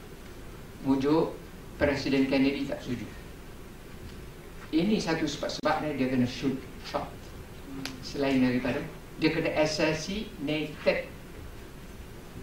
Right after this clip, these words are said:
Selain daripada dia tak shoot, dia kata, "Kita tarik balik kita punya askar daripada Vietnam. Itu bukan tempat kita." Oh,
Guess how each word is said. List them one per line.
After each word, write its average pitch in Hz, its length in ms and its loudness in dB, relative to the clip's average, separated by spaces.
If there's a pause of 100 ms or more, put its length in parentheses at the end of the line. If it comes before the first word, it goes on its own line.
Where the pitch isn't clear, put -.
(120)
Selain 151 320 4
daripada 143 320 6
dia 151 320 2
tak 147 80 -2
shoot, 147 320 -2
dia 147 80 0
kata, 147 320 0
"Kita 147 240 0
tarik 202 240 6
balik 202 400 6 (160)
kita 185 240 4
punya 185 320 4
askar 180 400 4
daripada 165 400 2
Vietnam. 151 320 2 (320)
Itu - 160 0
bukan 165 240 0
tempat 151 320 -2
kita." - 160 -10 (1300)
Oh, 156 120 4